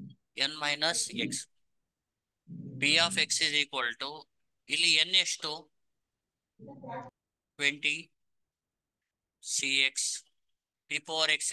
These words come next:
ಎಷ್ಟು? zero point one power x. q power n minus ಎಕ್ಸ್, ಎಕ್ಸ್ ಟು zero point nine power twenty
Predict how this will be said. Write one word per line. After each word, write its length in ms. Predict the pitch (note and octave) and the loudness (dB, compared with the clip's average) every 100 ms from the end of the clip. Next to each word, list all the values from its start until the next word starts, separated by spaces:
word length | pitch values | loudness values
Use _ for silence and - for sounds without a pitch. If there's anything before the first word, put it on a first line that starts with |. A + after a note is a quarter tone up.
| D3+ | 0
ಎಷ್ಟು? 260 | - D3 C#3 D3 _ _ _ _ _ _ _ _ _ _ _ C3+ | -2 -6 -10 -14 _ _ _ _ _ _ _ _ _ _ _ -4
zero 220 | C#3+ D3+ D3+ | -2 -2 2
point 240 | D3 D3 C#3 C3+ | 2 2 -2 -6
one 100 | C#3 C#3 | -6 -6
power 280 | C#3+ C#3 B2 C3 | -2 2 2 2
x. 200 | - - - _ _ _ _ _ _ _ _ - | 0 -6 -12 _ _ _ _ _ _ _ _ -10
q 140 | D#3+ D#3 | -8 -6
power 240 | D#3+ D#3+ D#3 C#3+ | -2 2 4 4
n 120 | C#3+ D3 | 2 0
minus 260 | D3 D3 D3 | 0 0 0
ಎಕ್ಸ್, 180 | - - - _ C3 | -4 -8 -10 _ -8
ಎಕ್ಸ್ 160 | B2+ - - | -4 -6 -8
ಟು 100 | C3 C3 _ _ _ - | -14 -14 _ _ _ -8
zero 180 | D3 D#3 - | -2 -2 0
point 180 | D#3 D#3 | 0 2
nine 240 | C3+ C#3+ D#3+ - _ _ _ _ _ | 2 2 -2 -16 _ _ _ _ _
power 200 | C#3+ D#3 D#3+ C#3+ | -4 -4 -4 -6
twenty 280 | C3+ C#3+ | -4 -2